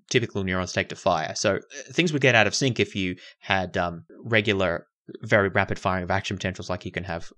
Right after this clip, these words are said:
in the, uh, in nervous tissue. So instead you have this longer plateau phase, which helps to keep things synchronized and keep things in order. Now, as I mentioned, I'm not going to explain here how the muscle cells contract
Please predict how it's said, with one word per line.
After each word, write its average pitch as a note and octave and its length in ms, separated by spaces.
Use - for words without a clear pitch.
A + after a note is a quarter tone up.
in F2+ 300
the, F2+ 260
uh, F2 220
in F#2+ 100
nervous A#2+ 240
tissue. - 240
So - 140
instead F3+ 260
you D#3+ 80
have A#2+ 160
this A2 160
longer B2 340
plateau E3+ 380
phase, A#2+ 260
which - 180
helps B2 200
to B2 60
keep A2 180
things F#2+ 180
synchronized F2+ 560
and F#2 80
keep F#2 200
things F2 160
in F2 100
order. E2+ 240
Now, C3 220
as C3 160
I C#3+ 60
mentioned, A#2+ 300
I'm A#2 80
not D3+ 120
going D#3 160
to C3+ 80
explain A2+ 340
here G#2+ 220
how A#2+ 680
the G#2+ 100
muscle G2+ 220
cells F#2 220
contract G#2 440